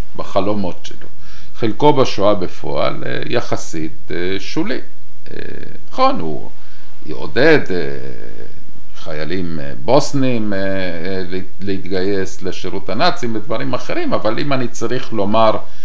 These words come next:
אה, בוא נגיד, אה, רשימת המאה או אלף אפילו, הסייענים הגדולים של היטלר, הוא בוודאי לא נמצא בה. אה,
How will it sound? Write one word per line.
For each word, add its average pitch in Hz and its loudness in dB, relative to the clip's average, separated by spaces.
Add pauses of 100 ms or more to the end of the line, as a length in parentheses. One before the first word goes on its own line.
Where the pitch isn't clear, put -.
(540)
אה, 90 -2 (540)
בוא 78 -2
נגיד, 82 0 (100)
אה, 69 0 (880)
רשימת 98 0
המאה 117 2
או 113 0
אלף 156 4
אפילו, 90 0
הסייענים 101 0
הגדולים 104 0
של 95 0
היטלר, 110 0
הוא 92 0
בוודאי 85 0
לא 82 0
נמצא 69 0
בה. - -2 (1160)
אה, 95 0